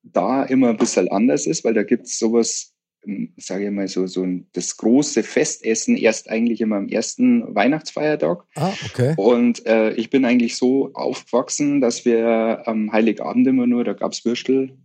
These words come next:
Speaker 1: Kartoffelbrei, Sauerkraut, mehr gab's da gar nicht.
Speaker 2: Mhm.
Speaker 1: Also das war halt so, das, äh, aber das war voll okay. Vor allem, das hast du schneller essen können, <laughs> kannst gleich wieder zum Spielen rennen.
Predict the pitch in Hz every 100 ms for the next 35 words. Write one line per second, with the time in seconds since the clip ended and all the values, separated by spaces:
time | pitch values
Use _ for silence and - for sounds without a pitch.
0 | _ 107 113 - 104 107 113 113 - 104
1 | 113 - - 113 117 - _ _ _ -
2 | 113 123 117 117 - 117 82 82 71 -
3 | 127 101 107 110 - - _ _ _ -
4 | 95 101 101 101 104 120 101 113 120 113
5 | 101 - - - - 110 107 107 - 107
6 | 127 123 - 151 156 147 135 _ _ _
7 | _ _ _ 151 151 147 151 101 - _
8 | _ _ _ _ _ - 113 113 113 113
9 | - - 113 107 104 - 147 147 147 147
10 | - 127 - - - 131 - 113 120 -
11 | 95 110 104 - 113 123 131 95 -